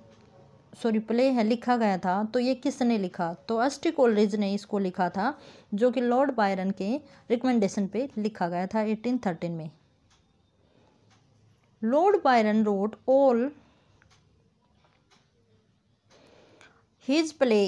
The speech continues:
in। अब कहता है कि लॉर्ड बायरन ने अपने प्लेज हैं वो किस फॉर्म में या किस मीटर में लिखे हैं? तो करेक्ट आंसर होगा इसका ऑप्शन नंबर वन, मिल्टनिक मीटर में ही इसको लिखा गया था,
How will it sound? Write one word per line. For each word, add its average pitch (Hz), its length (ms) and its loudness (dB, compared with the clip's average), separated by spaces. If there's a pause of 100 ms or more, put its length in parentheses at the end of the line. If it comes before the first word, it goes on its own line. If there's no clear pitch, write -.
in। 190 240 -2
अब 277 160 -4
कहता 277 260 2
है 240 60 2
कि 262 140 -2
लॉर्ड 277 460 2
बायरन 233 380 2
ने 214 200 2
अपने 226 260 -2
प्लेज 240 460 0
हैं 220 60 2
वो 220 140 2
किस 320 300 -4
फॉर्म 214 260 0
में 208 200 0
या 220 100 0
किस 285 280 -2
मीटर 220 340 0
में 202 180 0
लिखे 185 260 -2
हैं? 190 260 -2 (500)
तो 262 140 0
करेक्ट 294 380 2
आंसर 233 340 2
होगा 202 400 0
इसका 208 440 -6 (460)
ऑप्शन 240 260 -2
नंबर 233 220 2 (200)
वन, 202 320 -2 (100)
मिल्टनिक 247 760 -2 (420)
मीटर 190 360 -2
में 185 180 -4
ही 185 200 -4
इसको 247 400 -10
लिखा 202 380 -6
गया 156 220 -10
था, 196 240 -16